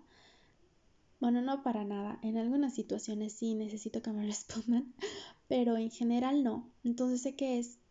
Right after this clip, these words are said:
son cosas que puedes ir trabajando. El calmar a tu niño interior, a tu niño interior igual es de verdad de las herramientas que yo me encanta porque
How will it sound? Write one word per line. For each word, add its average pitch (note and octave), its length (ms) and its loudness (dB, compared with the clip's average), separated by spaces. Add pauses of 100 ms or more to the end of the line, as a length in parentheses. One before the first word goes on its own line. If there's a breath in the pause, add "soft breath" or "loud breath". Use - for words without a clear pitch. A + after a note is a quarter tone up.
(120)
son B3+ 340 -2
cosas A#3+ 460 -2
que A#3+ 120 -4
puedes A3+ 400 -4
ir G#3+ 220 0
trabajando. G#3+ 800 -6 (1500 loud breath)
El B3 380 2
calmar A3+ 380 2
a A#3+ 120 0
tu A#3+ 80 -4
niño A3 220 0
interior, A3 460 -2
a A3+ 80 -4
tu A3+ 120 -4
niño A3 200 0
interior A3 340 0
igual G#3+ 260 -2
es A3+ 220 -6 (400)
de A3+ 160 0
verdad A3 440 0
de A3 180 0
las G#3+ 540 -2
herramientas A3+ 600 0
que A3 180 -4
yo A3 220 -4 (960)
me A#3 100 0
encanta A3+ 540 -4
porque A#3 520 -4